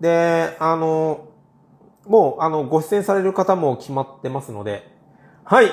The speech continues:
てるこさん、スイーツ。スイーツ。そうですね。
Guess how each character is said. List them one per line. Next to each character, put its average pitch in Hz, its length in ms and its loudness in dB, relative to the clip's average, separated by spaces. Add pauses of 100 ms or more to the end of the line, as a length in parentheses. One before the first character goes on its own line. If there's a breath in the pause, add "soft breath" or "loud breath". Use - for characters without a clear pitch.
て 247 100 4
る 240 100 2
こ 196 80 0
さ 160 160 0
ん、 120 80 -4
ス 160 240 -6
イ 247 120 0
ー 151 120 -6
ツ。 107 180 -12 (500)
ス 135 340 -6
イ 226 160 2
ー - 120 -6
ツ。 - 160 -20 (1900)
そ 139 360 0
う - 40 0
で 113 60 -6
す - 100 -12
ね。 123 60 -12